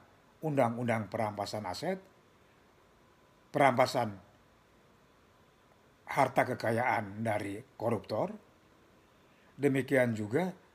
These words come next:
untuk undang-undang pembatasan uang kartal. Dan kalau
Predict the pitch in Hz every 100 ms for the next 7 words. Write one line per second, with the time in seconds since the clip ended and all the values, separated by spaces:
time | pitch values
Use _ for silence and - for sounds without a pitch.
0 | _ _ _ - 165 131 165 220 - -
1 | _ _ - 160 127 117 110 110 180 196
2 | 185 147 135 107 110 95 - 123 139 214
3 | 139 147 147 208 214 156 85 - - -
4 | - _ _ _ _ _ - _ _ -
5 | 156 220 226 233 240